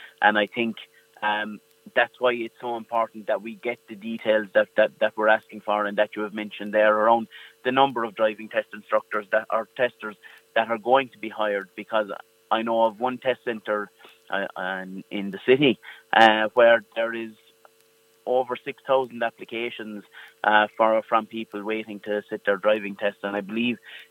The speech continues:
uh, it's seven driving testers that are working in that centre, and I can only imagine how long it's going to take them to work their way through all those, those young people waiting to sit their test. So, you know, I think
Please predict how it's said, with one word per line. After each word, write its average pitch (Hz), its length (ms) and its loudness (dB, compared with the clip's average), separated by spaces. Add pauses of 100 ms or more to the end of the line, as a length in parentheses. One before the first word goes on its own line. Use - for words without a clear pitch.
uh, 101 420 2
it's - 280 -10
seven 123 340 6 (440)
driving 104 380 2
testers 98 500 -2 (240)
that 98 160 0
are 101 100 -2
working 98 500 -4
in 101 140 -10
that 98 160 2 (100)
centre, 98 380 0
and 98 140 -2 (380)
I 101 120 0
can 104 140 -6
only 110 260 2
imagine 113 600 2
how 107 120 4
long 107 280 0
it's 104 120 -14
going 104 220 -6
to - 140 -20
take 107 260 -6
them 107 220 -6 (360)
to 107 100 -8
work 110 260 4
their 107 160 8
way 107 260 0
through 104 240 -6
all 101 260 2
those, 101 280 -2 (840)
those 110 320 -4
young 110 200 -2
people 104 400 -4 (340)
waiting 104 340 2
to 104 160 -10
sit 107 200 -2
their 101 120 8
test. - 260 0 (140)
So, 110 120 4 (400)
you 113 80 0
know, 113 260 8 (640)
I 117 120 -2
think 120 260 -8